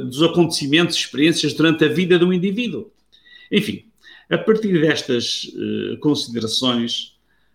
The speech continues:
podemos, como seres humanos, realçar e sintetizar algumas destas ideias.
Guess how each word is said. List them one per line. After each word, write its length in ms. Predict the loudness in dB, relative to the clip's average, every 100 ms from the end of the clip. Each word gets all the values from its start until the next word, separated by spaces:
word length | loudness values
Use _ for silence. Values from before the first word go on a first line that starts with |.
| _ _
podemos, 480 | 0 2 2 0
como 220 | -4 -4 -2
seres 320 | 2 2 2
humanos, 420 | 2 2 0 -2
realçar 640 | 0 0 -2 -2 -2 0
e 80 | 0
sintetizar 720 | 0 0 0 -2 -4 0 2
algumas 960 | 2 0 2 2 2 2 0 -2 -4 -4 0
destas 400 | 0 0 -4 -8
ideias. 640 | -8 -10 -12 -12 -12 -12